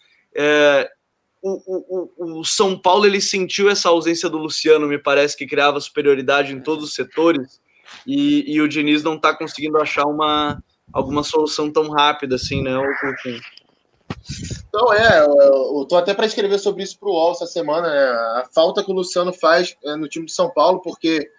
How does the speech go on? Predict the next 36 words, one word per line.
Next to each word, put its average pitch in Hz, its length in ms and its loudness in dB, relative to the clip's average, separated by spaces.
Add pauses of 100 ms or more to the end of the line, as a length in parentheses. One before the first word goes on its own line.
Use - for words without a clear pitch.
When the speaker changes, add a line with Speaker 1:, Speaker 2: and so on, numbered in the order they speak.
(420)
Speaker 2:
é, 139 420 6
o 180 60 -2
modelo 214 580 4
de 180 140 -8
jogo 180 220 0
do 180 100 -4
Fernando 160 300 -2
Diniz, 147 640 -8 (480)
ele, 196 840 4
ele 185 200 -8
dá 208 140 4
muita 247 380 2
liberdade 185 640 0
aos 160 120 -4
jogadores 160 640 0
de 226 420 -8
movimentação, 226 880 0
né? 202 200 0
De, 160 340 -2 (320)
de - 100 -8
se - 160 0
aproximarem 190 760 2
pra 180 160 2
gerar 180 260 2
superioridade 175 580 -2
no 226 100 -8
setor 214 320 -2
da 190 100 0
bola 175 460 4
e 165 60 0
aí 175 180 2
estabelecer 175 640 0
as 156 100 -6
linhas 165 180 -10
de 175 80 -10
passe 190 540 0